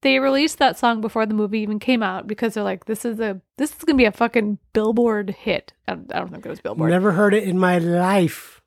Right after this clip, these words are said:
Speaker 1: And you know what? The song was a fucking hit.
Speaker 2: Which is crazy 'cause I've never heard it in my life. And also in that, that scene, Ray Bolger got fucking burned by steam from the <laughs> train.
Speaker 1: Oh, he did.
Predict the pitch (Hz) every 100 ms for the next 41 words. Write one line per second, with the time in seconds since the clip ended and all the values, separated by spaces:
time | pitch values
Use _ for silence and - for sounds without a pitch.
0 | - 277 277 277 320 302 - 269 269 269
1 | 226 - 240 240 202 202 - _ - 147
2 | 143 - 139 139 127 117 117 135 139 170
3 | 202 143 208 208 208 196 190 190 180 185
4 | 196 208 202 - - _ _ _ _ _
5 | _ _ _ _ _ _ 202 202 214 240
6 | 220 180 165 160 160 _ _ _ _ _
7 | - 160 175 - - 185 175 170 175 170
8 | - _ - - _ _ 165 196 196 190
9 | 226 202 180 165 156 - 190 180 165 185
10 | 220 185 175 - - 247 220 185 175 143
11 | - 185 208 160 - _ - - - _
12 | _ - 254 262 185 202 277 254 -